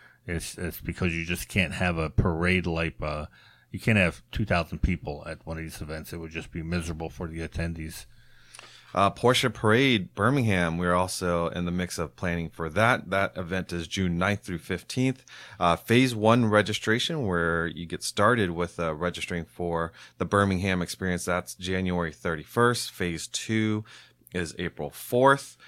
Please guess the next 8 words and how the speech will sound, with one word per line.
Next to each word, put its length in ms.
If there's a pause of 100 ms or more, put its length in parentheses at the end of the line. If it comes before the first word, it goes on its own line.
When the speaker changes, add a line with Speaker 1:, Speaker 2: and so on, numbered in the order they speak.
Speaker 1:
And 140
phase 260
one 240
is, 280
uh, 260
strictly 560
hotel. 580 (200)
Speaker 2:
Yep. 200